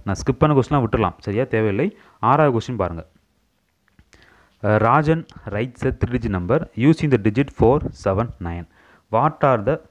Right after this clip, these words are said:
possible numbers he can write-னு கேக்குறாங்க. So மூணு டிஜிட் நம்பர், அது என்னது? ஃபோர் செவன் நைனு. என்னென்ன பாசிபிள் நம்பர்ஸ் எழுதலாம்? சரியா? அல்லது எத்தனை பாசிபிலிட்டியில்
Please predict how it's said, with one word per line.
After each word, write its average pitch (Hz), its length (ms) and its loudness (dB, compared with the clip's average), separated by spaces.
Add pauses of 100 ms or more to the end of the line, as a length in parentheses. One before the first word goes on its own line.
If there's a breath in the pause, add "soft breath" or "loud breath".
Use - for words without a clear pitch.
possible 123 520 0
numbers 98 420 0
he - 220 -4
can 113 240 -4
write-னு 95 300 -4
கேக்குறாங்க. 82 420 -8
So - 160 -6 (760 loud breath)
மூணு 120 220 4
டிஜிட் 131 240 4
நம்பர், 107 240 4 (120)
அது 107 180 0
என்னது? 110 200 2
ஃபோர் 135 320 4
செவன் 107 260 0
நைனு. 95 280 -2 (460 loud breath)
என்னென்ன 135 440 2 (140)
பாசிபிள் 113 480 0
நம்பர்ஸ் 92 360 -2
எழுதலாம்? 80 380 -6 (460)
சரியா? 104 300 0
அல்லது 117 240 0
எத்தனை 180 340 2
பாசிபிலிட்டியில் 113 680 -2